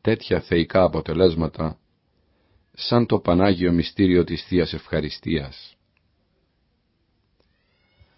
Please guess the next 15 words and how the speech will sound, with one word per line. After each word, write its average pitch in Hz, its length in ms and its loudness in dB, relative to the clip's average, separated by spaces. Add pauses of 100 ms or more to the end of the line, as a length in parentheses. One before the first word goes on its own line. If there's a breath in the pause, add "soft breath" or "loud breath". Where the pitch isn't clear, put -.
(320)
Άνοιξε 127 400 6
λοιπόν 98 320 0
την 82 120 -4
καρδιά 82 380 2
σου 92 160 -6
σε 85 160 -4
αυτό 87 480 0 (840)
με 92 140 2
ερωτικές 92 540 0
προσευχές - 960 -2 (960)
και 95 120 0
εμπνεύσεις 92 720 0 (540)
αγάπης 87 760 2 (320)
και 90 140 -2
πες, - 500 0